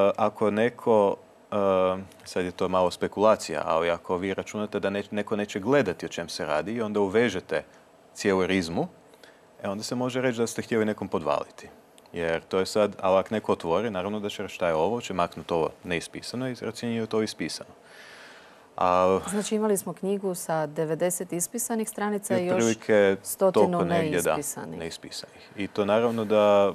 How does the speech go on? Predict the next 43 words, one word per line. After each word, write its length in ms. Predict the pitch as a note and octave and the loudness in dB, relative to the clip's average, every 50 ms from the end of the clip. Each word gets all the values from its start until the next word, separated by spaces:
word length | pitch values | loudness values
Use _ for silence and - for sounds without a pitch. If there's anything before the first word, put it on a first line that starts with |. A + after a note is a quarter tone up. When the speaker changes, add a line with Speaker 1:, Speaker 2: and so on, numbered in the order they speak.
| F#2+ - | -2 -6
Speaker 1:
po 100 | - G#2 | -6 -4
me-, 160 | G2+ G#2 A2 - | -2 -2 -4 -4
mislim, 340 | G#2+ A2+ G#2+ G2+ - G2+ F#2 - | -4 -4 -6 -6 -6 -10 -12 -10
po 80 | - G2 | -8 -6
meni 200 | G2 G#2+ G#2+ G#2 | -4 -4 -4 -2
uopće 260 | G#2 G#2+ G#2 - - | -4 -4 -4 -6 -6
mi 100 | A2 G#2 | -6 -4
nije 140 | G#2 G#2 G#2 | -4 -2 -2
jasno 260 | G#2 G#2 G2+ - G2+ | -2 -2 -2 -4 -6
kako 220 | - - F#2+ - G#2 | -8 -8 -4 -4 -4
je 40 | |
do 80 | F#2 F#2 | -4 -4
tog 200 | - - G2+ F2+ | -2 -2 -4 -2
došlo, 360 | D#2 - - - - A#2+ C3+ | -2 -4 -4 -4 -4 -6 -6
Speaker 2:
Vrlo 200 | D3+ - - G#2 | -6 -6 -4 -4
Speaker 1:
osim 320 | A2+ F#3+ F#3 - - A2 G#2+ | -2 -2 -2 -2 -4 -4 -6
Speaker 2:
komplicirano. 520 | - E3+ - F3 - - - - - - - - - - - | -8 -8 -10 -10 -12 -12 -14 -18 -20 -20 -20 -20 -18 -14 -6
Speaker 1:
Da, 220 | - A2+ A#2 A2 G2 | 0 2 4 6 6
jer 300 | F#2+ F#2+ F#2 F#2 F2+ - - - - | 6 4 4 2 0 -6 -10 -14 -12
je-, 320 | F2+ A2 G#2 G2 G#2+ A#2+ - | -8 -6 -2 0 2 2 2
jedino 320 | A#2 A#2 B2+ C3 C#3+ C3+ C3+ | 2 2 0 0 0 -2 -4
što 240 | - - - - B2 | -4 -6 -6 -4 -2
ja 140 | B2+ C3+ | -2 -2
tu 160 | C3 - - B2 | -4 -4 -8 -8
vidim 460 | G#2+ F#2+ G2+ A#2+ B2 B2 B2 A#2+ A2+ | -6 -4 -4 -4 -4 -4 -4 -2 -2
je, 320 | A2+ A2 A2 G#2+ G#2 G2 - - - - - - - F#2+ - - - - - - | 0 2 2 2 2 0 -2 -8 -16 -20 -20 -20 -20 -20 -20 -20 -20 -20 -14 -6
ono, 220 | - F#2+ F2 D#2 D#2+ - - - - - _ - | -4 -4 -4 -4 -6 -8 -14 -20 -20 -20 _ -18
skroz 300 | - - - G2+ F#2+ F#2 | -10 -4 -2 0 2 2
objektivno 380 | A2 A2 A2+ G#2 - G#2 G2+ | 2 2 0 0 -2 -2 0
gledano, 320 | F#2+ G#2 A2 A2 A2+ G#2 G2+ G2+ | 2 2 2 2 2 0 0 0
ili 200 | G#2+ G#2+ A2 G#2+ | 0 0 2 2
nekakva 560 | G#2+ A2 G#2+ - G2+ - - G2 F2+ F2 E2+ - - - - - - _ _ | 2 0 0 -4 -6 2 4 4 6 4 2 0 -8 -20 -20 -20 -20 _ _
solidna 420 | - - - G#2 G2 G2 E2+ F2 D#2+ | -14 -4 0 2 4 4 2 0 -2
pogreška, 560 | - D#2+ D2+ D2 - - - - - E3 F#3+ - - - - _ _ _ _ | -2 -4 -4 -2 -6 -8 -8 -4 -2 -2 -4 -4 -8 -20 -20 _ _ _ _
što 220 | - - - F#2 F2 | -20 -14 -10 -8 -6
mi 100 | F2 F2 | -6 -6
opet 220 | F2 - - - | -6 -6 -8 -6
nije 140 | F#2+ F2+ F2 | -4 0 0
jasno 240 | F2 F2 - F#2 F2 | 0 -2 -2 -6 -4
kako 280 | - F2+ - - E2+ | -2 -2 -2 -2 -4
sto 240 | - - - - E2 | -6 -4 -4 -4 -4
stranica 460 | - - - D2+ D2+ D2+ D2 - - | -4 -2 -4 -4 -4 -4 -6 -8 -10
bude 260 | D#2 D2+ D#2 D2 D2 | -6 -6 -6 -6 -6